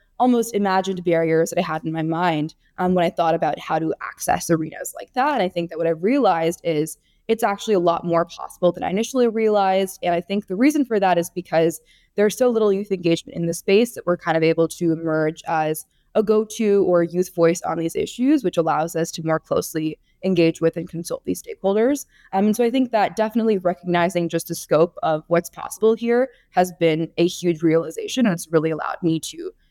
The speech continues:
keep pushing and to keep, and keep us going forward in, in our various efforts. So I think that's definitely the first realization I've made.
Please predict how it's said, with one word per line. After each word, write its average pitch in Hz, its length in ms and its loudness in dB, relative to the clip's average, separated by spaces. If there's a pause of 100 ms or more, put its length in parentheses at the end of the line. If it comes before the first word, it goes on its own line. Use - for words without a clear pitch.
(140)
keep 277 180 0
pushing 220 340 2
and 190 120 2
to - 60 -16
keep, 170 360 -4
and 165 100 -12
keep - 180 -4
us - 260 -8 (320)
going 165 180 4
forward 147 400 2
in, 160 280 -2
in 170 120 -6
our 160 240 -4
various 156 360 -2
efforts. 247 460 0
So 180 80 2
I 165 60 2
think 165 160 -2
that's 151 200 -4
definitely 160 460 -4 (200)
the 208 80 2
first 185 360 0
realization 165 500 2
I've 156 160 -2
made. 165 380 0